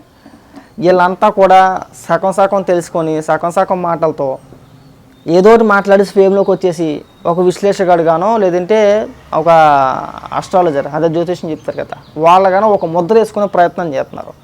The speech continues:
అందులో ఈయన ఒకడు. మన పవన్ కళ్యాణ్ గారు ఓడిపోతాడు అన్నాడు, చంద్రబాబు నాయుడు గారు ఓడిపోతాడని చెప్పేసి అన్నాడు,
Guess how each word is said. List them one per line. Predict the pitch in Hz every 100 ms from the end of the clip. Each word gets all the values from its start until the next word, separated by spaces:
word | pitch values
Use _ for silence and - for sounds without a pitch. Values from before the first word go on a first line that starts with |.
| _ - -
అందులో | 156 180 202
ఈయన | 170 156
ఒకడు. | 139 139 139 - _ _ _ _ _ _ _ _ _ _ _ _ - -
మన | 156 175
పవన్ | 170 180 196
కళ్యాణ్ | 202 208
గారు | 208
ఓడిపోతాడు | 208 202 202 202 202
అన్నాడు, | 208 226
చంద్రబాబు | 240 180 185 202 202
నాయుడు | 202 196
గారు | 196
ఓడిపోతాడని | 196 185 196 196 196
చెప్పేసి | 190 196 196
అన్నాడు, | 190 202 269